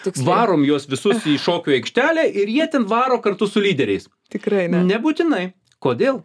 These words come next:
Speaker 2: Todėl, kad dar yra toks dalykas kaip muzikinis intelektas, kurį mes aptarinėsime vėliau. Tai yra gebėjimas jausti ritmą, melodiją, jį atkartoti, įsipiešti į jį.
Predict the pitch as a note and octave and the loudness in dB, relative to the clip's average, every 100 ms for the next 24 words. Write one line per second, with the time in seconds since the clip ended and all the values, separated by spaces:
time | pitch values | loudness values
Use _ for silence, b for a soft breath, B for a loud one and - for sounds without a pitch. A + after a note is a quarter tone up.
0 | _ B2+ D#3+ E3 C#3 C#3 C#3 B2 C#3+ D3 | _ 0 0 0 -2 0 0 0 0 0
1 | C#3 B2 B2 A#2+ G#3 G#3 B2+ A2+ G#2+ G2 | 0 0 0 0 0 0 0 0 0 0
2 | F#2+ - A2+ A#2 - - A#2 A#2 A2 G#2 | -4 -2 0 0 -2 -2 0 2 0 -2
3 | F#2+ A#2+ D#3+ b b b B2+ A#2+ A#2 B2 | 0 2 0 b b b -2 0 0 0
4 | C3 B2 A2+ B2 A#2+ B2+ C3 A#2 G2+ G#2 | 0 0 0 -2 0 0 0 -2 -2 0
5 | A2 B2 B2+ G2+ G2+ G2 A2+ A#2+ - A#2 | 2 2 0 0 0 0 2 -2 -2 -6
6 | - C3 B2 - G#2 B2+ - A2+ C#3+ C3+ | -2 0 0 -2 -8 -8 -8 -2 0 0
7 | - A2 G#2 G2 | -2 -2 -2 -2